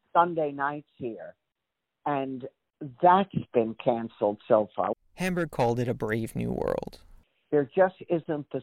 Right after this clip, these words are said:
Speaker 1: social scene that the Hamptons are famous for.
Speaker 2: She described what amounted to an exciting night recently.
Speaker 1: The other night I drove by the, um,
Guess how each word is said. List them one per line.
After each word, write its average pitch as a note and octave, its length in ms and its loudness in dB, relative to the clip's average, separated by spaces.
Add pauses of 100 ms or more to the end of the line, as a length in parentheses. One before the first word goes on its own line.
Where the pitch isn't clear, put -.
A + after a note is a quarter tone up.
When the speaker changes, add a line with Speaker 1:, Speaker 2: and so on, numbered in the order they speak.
(100)
Speaker 1:
social D#3+ 460 2 (120)
scene G#2 340 -6 (420)
that B2 220 6
the B2+ 80 -2
Hamptons C3+ 580 -4 (160)
are A#2 320 2 (180)
famous A2+ 340 -4 (180)
for. F2 260 -14 (140)
Speaker 2:
She - 160 -4
described E3 560 0
what C3 160 2
amounted A#2+ 400 0 (120)
to A2+ 280 0
an A#2 80 -6
exciting A#2 540 -2
night - 280 -4
recently. - 600 -10 (200)
Speaker 1:
The E3 200 8
other F3+ 280 4
night E3 320 -4
I C3+ 140 -2
drove D#3 480 -4 (120)
by B2 500 -6 (960)
the, C3+ 440 -2
um, A#2+ 300 -2